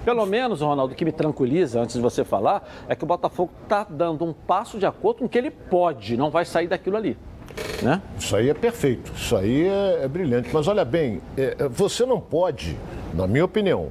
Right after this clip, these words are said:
Speaker 2: você como presidente do clube, você não pode demitir um treinador sem ter outro. Eu penso assim, demitir o treinador, você já tem que ter outro engatilhado pra fechar.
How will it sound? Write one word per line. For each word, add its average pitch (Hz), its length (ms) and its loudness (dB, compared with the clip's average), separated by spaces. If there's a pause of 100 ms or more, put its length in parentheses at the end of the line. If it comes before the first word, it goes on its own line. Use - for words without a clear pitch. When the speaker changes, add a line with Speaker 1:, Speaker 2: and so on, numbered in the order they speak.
Speaker 2:
você 101 240 -2
como 151 200 0
presidente 117 500 0
do - 20 2
clube, 156 260 0
você 190 100 2
não 196 120 2
pode 117 360 0
demitir 127 520 -2
um 156 60 2
treinador 131 420 2
sem 175 200 0
ter 240 140 2
outro. 156 360 0 (1200)
Eu 175 140 4
penso 196 360 0
assim, 120 320 0 (440)
demitir 185 500 2
o 208 60 2
treinador, 151 680 2 (140)
você - 160 -4
já 120 120 -2
tem 170 180 -2
que - 80 -14
ter 185 80 4
outro 196 280 2
engatilhado 220 540 0
pra 262 140 -2
fechar. 156 520 0